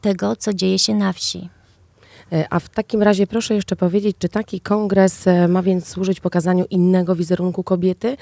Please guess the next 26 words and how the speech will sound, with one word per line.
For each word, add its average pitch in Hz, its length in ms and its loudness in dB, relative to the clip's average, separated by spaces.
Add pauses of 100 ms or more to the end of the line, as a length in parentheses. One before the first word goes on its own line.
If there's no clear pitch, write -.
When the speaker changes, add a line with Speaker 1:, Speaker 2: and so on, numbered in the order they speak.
(400)
Speaker 2:
takiego 185 560 0
nietypowego 185 960 2
podejścia 170 580 0
matki 175 420 -2
Polki, 165 540 0
wizerunku 160 420 0
matki 156 300 -4
Polki? 156 420 -10 (1400)
Speaker 1:
Myślę, 320 240 -2
że 302 140 2
nie. 285 180 6
On 240 100 2
pokazuje 247 480 0
tak - 220 -4
naprawdę, 233 360 0
jakie 220 200 0
są 214 180 2
kobiety, 180 680 -2
że 180 200 -2
one 226 220 2
potrafią 202 460 -2
być 180 160 -4
matkami, 196 480 0
potrafią 185 400 -2
być 175 140 -6
przedsiębiorczyniami, 185 1200 0